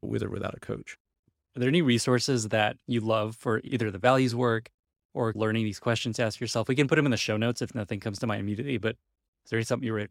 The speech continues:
Speaker 2: recommend people check out?
Speaker 1: Yeah, there's some great books. M-, maybe I'll, I'll use this opportunity to, to throw out a couple suggestions
Speaker 2: Let's do
Speaker 1: that we
Speaker 2: it.
Speaker 1: can, I guess we,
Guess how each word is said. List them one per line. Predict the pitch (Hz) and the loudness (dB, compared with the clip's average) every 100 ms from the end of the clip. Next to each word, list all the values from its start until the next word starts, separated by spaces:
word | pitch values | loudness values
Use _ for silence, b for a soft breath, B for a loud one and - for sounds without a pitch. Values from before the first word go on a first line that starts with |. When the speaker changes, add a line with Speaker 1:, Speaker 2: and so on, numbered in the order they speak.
| - | -8
Speaker 2:
recommend | 120 110 104 | -6 -4 -6
people | 98 113 101 98 | -6 -8 -10 -10
check | - - | -10 -6
out? | 107 - _ _ _ _ _ | -8 -10 _ _ _ _ _
Speaker 1:
Yeah, | 156 190 | 4 8
there's | 135 127 | 8 6
some | 160 | 4
great | 160 175 - | 6 4 6
books. | 98 110 - - - - _ _ _ _ _ | 6 6 4 -4 -6 -10 _ _ _ _ _
M-, | - 131 - | -2 -2 6
maybe | 131 123 | 8 10
I'll, | 113 98 - | 10 6 2
I'll | 110 | 2
use | 98 98 | 4 4
this | 92 95 | 2 2
opportunity | 87 90 92 87 | 0 -2 -2 0
to, | 82 - - 87 | -2 -4 -8 -8
to | |
throw | - 90 - 95 | -8 -12 2 4
out | 90 | 4
a | |
couple | 85 98 80 | 0 -2 -4
suggestions | 95 85 80 113 82 | -4 -2 -2 -2 -4
Speaker 2:
Let's | 76 | -2
do | |
Speaker 1:
that | 127 | -2
we | |
Speaker 2:
it. | - | -2
Speaker 1:
can, | 82 90 | -6 -8
I | - | -8
guess | - - | -6 -4
we, | 95 | -4